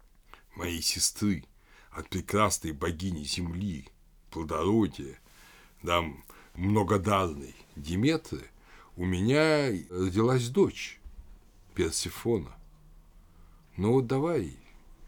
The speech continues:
она сама не согласится, но ты ее похищай, ну и там разберемся». И вот об этом щас мы и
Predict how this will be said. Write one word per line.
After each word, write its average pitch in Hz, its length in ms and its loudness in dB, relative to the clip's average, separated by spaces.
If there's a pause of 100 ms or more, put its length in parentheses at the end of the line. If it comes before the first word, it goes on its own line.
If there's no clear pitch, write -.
(1300)
она 117 200 4
сама 117 320 6
не 120 100 4
согласится, 104 840 0
но 92 120 -2
ты 147 160 -2
ее 139 180 2
похищай, - 640 -2 (1500)
ну 302 120 0
и 247 80 2
там 156 260 2
разберемся». - 640 -12 (1300)
И 170 100 2
вот 175 160 10
об 104 160 6
этом 151 240 8
щас - 420 -4
мы 80 140 -6
и 87 100 -6